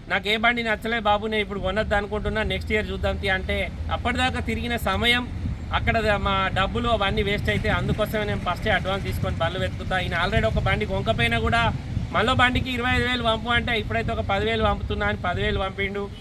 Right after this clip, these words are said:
ఆ పదివేల మందమే తిరిగి పదివేల మందమే బండ్లు చూపెట్టిన. మొత్తం అమౌంట్ ఇస్తే మాకు కూడా పని చేయాలని ఇంట్రెస్ట్ ఉంటుంది. చాలామంది ఏంటంటే, "ఆ, నువ్వు ఎప్పుడు రెగ్యులర్గా ఢిల్లీ పోతావు కదా,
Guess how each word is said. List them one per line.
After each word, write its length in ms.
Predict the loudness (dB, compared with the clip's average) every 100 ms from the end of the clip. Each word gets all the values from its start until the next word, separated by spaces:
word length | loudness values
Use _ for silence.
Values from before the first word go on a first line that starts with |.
| -12 -2 0
ఆ 40 |
పదివేల 440 | 2 2 4 2 2
మందమే 400 | 0 0 0 -2
తిరిగి 480 | -4 -4 -6 -6 -8 -12 -4
పదివేల 340 | 0 0 0 0
మందమే 340 | -2 -2 -2
బండ్లు 340 | 0 -2 -2 -8
చూపెట్టిన. 300 | -8 -6 -6 -8 -10 -12 -12 -6
మొత్తం 260 | -6 2 4
అమౌంట్ 360 | 4 2 0
ఇస్తే 220 | -2 -2
మాకు 240 | 0 2 2
కూడా 140 | 0
పని 280 | 2 2 4
చేయాలని 340 | 2 2 0
ఇంట్రెస్ట్ 340 | -2 -2 -4 -4
ఉంటుంది. 520 | -4 -4 -2 -2 -4 -6 -10 0
చాలామంది 460 | 4 4 2 0 2
ఏంటంటే, 580 | 2 2 0 -2 -2 -2 -8 -12 -12 -6 -2
"ఆ, 80 | 0
నువ్వు 140 | 2
ఎప్పుడు 260 | 2 2 2
రెగ్యులర్గా 400 | 2 2 0 0
ఢిల్లీ 260 | 0 0
పోతావు 320 | 0 0 0
కదా, 340 | 2 4 4